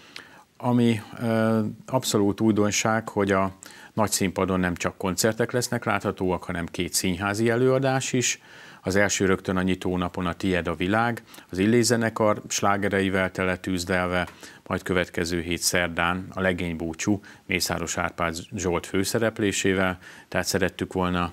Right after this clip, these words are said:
egy kicsit még közelebb hozni a színházat a Vidor rajongóihoz.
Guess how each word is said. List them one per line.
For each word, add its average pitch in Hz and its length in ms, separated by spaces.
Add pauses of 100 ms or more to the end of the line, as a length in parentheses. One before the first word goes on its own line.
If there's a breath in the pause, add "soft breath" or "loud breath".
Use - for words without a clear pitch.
(140)
egy 90 100
kicsit - 260
még 92 160
közelebb 85 420
hozni 85 280
a 82 80
színházat 82 640
a 82 160 (120)
Vidor 95 320
rajongóihoz. 120 880